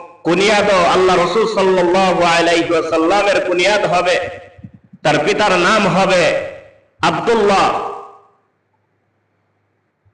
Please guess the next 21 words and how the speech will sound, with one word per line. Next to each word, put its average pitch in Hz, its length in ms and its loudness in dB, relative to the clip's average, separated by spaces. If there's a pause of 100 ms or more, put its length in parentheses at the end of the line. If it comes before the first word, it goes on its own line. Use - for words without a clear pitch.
এই 175 260 0
ইমাম 190 300 0
মাহদী 180 380 0
আলাইহিস 160 560 0
সালাতু 151 400 0
ওয়াস 143 220 -2
সালাম 143 560 -2
এই 143 140 0
দুনিয়াতে 151 520 0
আগমন 139 500 -2
করবেন। 139 420 -2 (1300)
আল্লাহর 156 280 2
হাবিব 156 460 0
সাল্লাল্লাহু 156 720 0
আলাইহি 156 480 0
ওয়াসাল্লাম 160 540 0
বলেন 165 260 0 (1700)
যে 151 180 0
ইমাম 175 400 0
মাহদী 165 380 0
আসবে 151 640 0